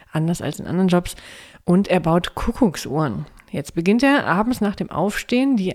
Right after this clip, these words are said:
Nachrichten des Tages zu hören, die von einem Serienmörder berichten. Und an der Stelle entfaltet sich dann der eher gruselnde Teil der Geschichte. Herr Martinsen.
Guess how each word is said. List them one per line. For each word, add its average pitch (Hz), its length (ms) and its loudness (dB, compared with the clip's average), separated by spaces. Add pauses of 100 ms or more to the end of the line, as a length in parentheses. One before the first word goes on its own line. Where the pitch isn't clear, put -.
Nachrichten 208 520 0
des 196 120 -2
Tages 196 540 -2
zu 147 180 -4
hören, 160 380 2
die 220 100 2
von - 220 -4
einem 180 220 2
Serienmörder 151 800 2
berichten. 160 500 2 (460)
Und 233 100 -6
an 214 140 2
der 190 160 2
Stelle 180 260 2
entfaltet 160 520 -2
sich 156 160 -2
dann 151 200 0 (300)
der 170 160 -4
eher 156 240 -2
gruselnde 165 640 2
Teil 156 320 2
der 156 140 2
Geschichte. 156 520 -2
Herr 185 140 2
Martinsen. 151 480 -2